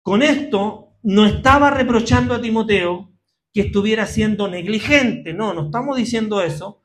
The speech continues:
o perezoso en el desarrollo de mi-, de su ministerio, no. Lo que estoy tratando de decir, que como nosotros ya sabemos, la tendencia del fuego en general siempre va a ser a apagarse.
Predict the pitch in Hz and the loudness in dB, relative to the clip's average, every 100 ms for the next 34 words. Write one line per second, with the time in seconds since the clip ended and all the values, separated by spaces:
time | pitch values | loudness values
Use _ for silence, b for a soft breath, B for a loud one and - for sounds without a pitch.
0 | b b b 208 208 214 202 196 294 285 | b b b 2 4 4 2 0 4 4
1 | 269 233 220 208 214 208 208 202 196 190 | 4 0 0 -2 -4 -4 -2 -4 -6 -10
2 | 202 165 160 180 180 156 165 151 151 202 | -12 -12 -12 -12 -16 -14 -8 -4 -2 -2
3 | 214 147 - 143 147 147 - 269 262 233 | -6 -8 -8 -6 -2 -4 -4 -6 -6 -4
4 | 233 226 214 208 202 156 139 - b b | -4 -4 -4 -4 -6 -10 -10 -14 b b
5 | b _ - 165 175 175 175 156 220 220 | b _ -6 -4 -4 -6 -6 -4 -2 -2
6 | 214 226 240 226 247 208 196 - - 175 | 0 -2 -2 0 0 0 -4 -8 -6 0
7 | 175 180 180 202 233 254 - 240 233 202 | 0 0 -2 0 0 -2 -2 -2 -2 -4
8 | - 226 262 247 208 202 226 - _ _ | -6 -2 0 0 -2 -2 -4 -10 _ _
9 | - 175 151 208 202 202 254 247 262 254 | -10 -8 -2 -2 -2 0 2 2 0 -6
10 | - _ _ - - 262 269 277 247 233 | -18 _ _ -10 0 0 0 0 0 0
11 | - 240 247 254 254 _ _ _ _ _ | -2 2 2 0 -8 _ _ _ _ _
12 | - 147 147 143 160 139 - - | -2 0 0 0 -2 -6 -10 -18